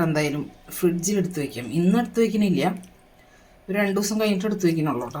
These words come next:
നാളെ ഇനി മറ്റന്നാൾ ഇത് ഫ്രിഡ്ജിലേക്ക് ആക്കി വെക്കാം. അപ്പോഴേക്കും ഇതൊന്നും കൂടി സെറ്റ് ആവുമല്ലോ പുറത്തിരുന്ന്. ഫ്രിഡ്ജിൽ ഇരുന്നാൽ ചിലപ്പോൾ ഇത്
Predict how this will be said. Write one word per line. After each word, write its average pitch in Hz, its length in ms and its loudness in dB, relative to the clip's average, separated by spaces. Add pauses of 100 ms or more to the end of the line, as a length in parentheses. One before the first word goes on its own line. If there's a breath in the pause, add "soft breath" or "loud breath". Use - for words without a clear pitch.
(120)
നാളെ 156 220 0
ഇനി 180 280 4
മറ്റന്നാൾ 185 600 0
ഇത് 208 160 -4
ഫ്രിഡ്ജിലേക്ക് 156 460 -2
ആക്കി 147 180 -12
വെക്കാം. 92 240 -14 (360 loud breath)
അപ്പോഴേക്കും 175 320 -2
ഇതൊന്നും 185 260 4
കൂടി 175 220 0
സെറ്റ് 185 280 0
ആവുമല്ലോ 170 300 6
പുറത്തിരുന്ന്. 165 500 -2 (120)
ഫ്രിഡ്ജിൽ 170 340 -2
ഇരുന്നാൽ 185 240 2
ചിലപ്പോൾ 190 260 -4 (480 loud breath)
ഇത് 190 100 -6